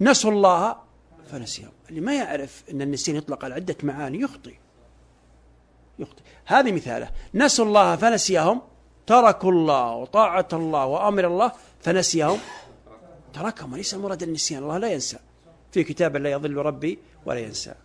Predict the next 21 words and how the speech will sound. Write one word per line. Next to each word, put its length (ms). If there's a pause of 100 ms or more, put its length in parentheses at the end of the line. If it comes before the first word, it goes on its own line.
(460)
نعم. 80 (840)
الضلال 640 (380)
يطلق 420
في 60
القرآن 340
على 100
ثلاث 240
معاني. 280 (1600)
المعنى 280
الأول 480 (380)
المعنى 520
المشهور 720 (920)
الأكثر 600
وجودا 360
في 120
القرآن، 380 (380)
وهو 340
الضلال 480
عن 100
طريق 320
الهدى 300